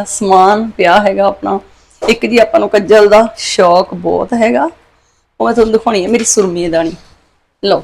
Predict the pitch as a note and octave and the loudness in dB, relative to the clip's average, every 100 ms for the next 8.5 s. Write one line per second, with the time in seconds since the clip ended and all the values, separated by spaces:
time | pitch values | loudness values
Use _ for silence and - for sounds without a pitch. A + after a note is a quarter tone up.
0 | - A3 A3 A#3 G3 E3+ D#3+ F3 E3 D#3 | -4 -4 0 0 0 -2 -4 -8 -8 -8
1 | - F3 G3+ G3+ F3+ F3+ - C#4 C#4+ G3 | -8 -8 -6 -6 -6 -4 0 2 2 0
2 | F#3+ F#3 F3 E3+ E3+ _ _ _ _ - | -2 -2 -2 -4 -8 _ _ _ _ 0
3 | A#3 A#3+ A#3+ A#3 A#3 - B3+ A#3+ B3 C4+ | 2 4 4 4 0 -4 2 4 4 2
4 | C#4+ B3 B3+ - C4+ B3 A3+ A3 G3+ G#3+ | 2 2 2 4 4 4 0 2 2 4
5 | A3 F3+ G3+ G3 B3+ F#4+ _ _ _ - | 2 0 0 0 0 -4 _ _ _ 2
6 | A#3 G#3 F#3+ F3 F3 E3 E3+ E3+ _ - | 2 4 2 0 -4 -4 -6 -6 _ -2
7 | A3+ B3+ B3 A#3+ G3+ G3 F#3+ A3 F#3+ F#3+ | 2 4 4 2 2 2 2 2 0 -2
8 | E3+ G3+ F#3+ G3+ | -2 -2 0 0